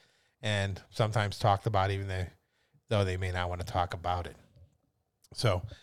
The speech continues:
something we work on regularly. The other area that we get is regarding income.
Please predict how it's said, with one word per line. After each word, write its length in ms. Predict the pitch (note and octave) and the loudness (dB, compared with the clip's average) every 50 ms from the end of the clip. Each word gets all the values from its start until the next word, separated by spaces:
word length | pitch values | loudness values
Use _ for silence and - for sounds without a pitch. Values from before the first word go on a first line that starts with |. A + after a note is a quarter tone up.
| - - - | -20 -10 -4
something 280 | - C3+ A2+ G#2+ A2 | -2 0 2 2 2
we 120 | G#2 G#2+ G#2 | 4 4 4
work 300 | G2 G2+ G2+ G2+ - G2 | 4 4 2 2 2 0
on 180 | F#2 F#2 F2+ | 0 0 0
regularly. 760 | F#2 F#2+ F#2+ F#2 F#2 F#2+ F2+ E2+ D#2+ D#2+ D#2 E2 - - - - _ _ _ _ _ _ _ _ _ _ _ _ _ _ _ _ _ _ _ _ _ _ _ - | 0 -2 -2 -2 -2 -4 -4 -4 -6 -8 -8 -10 -12 -14 -18 -20 _ _ _ _ _ _ _ _ _ _ _ _ _ _ _ _ _ _ _ _ _ _ _ 4
The 120 | C#3+ D#3+ | 10 12
other 180 | G3 A3 B3 A3+ | 12 12 12 12
area 340 | F#3 D3 A#2+ G#2 G2+ G2+ G#2 | 10 10 10 8 4 2 0
that 160 | G#2+ A2+ A2+ | 0 0 0
we 240 | A#2 A#2 A2+ G2+ - - - _ _ _ A#2+ | 2 0 0 -2 -4 -8 -14 _ _ _ -4
get 300 | B2+ B2 A2+ A2+ - - - _ _ _ _ _ _ _ _ _ _ _ _ _ _ _ _ _ _ _ _ _ _ _ _ _ _ _ _ _ | -2 0 0 -2 -2 -8 -20 _ _ _ _ _ _ _ _ _ _ _ _ _ _ _ _ _ _ _ _ _ _ _ _ _ _ _ _ _
is 160 | - D#3+ C#3 D#3+ | 2 4 6 8
regarding 400 | F3 E3 E3+ F3 F3 E3 D#3+ E3 | 12 12 12 12 12 10 8 6
income. 360 | F#3 G3 - - A2+ F2+ | 4 4 2 2 0 0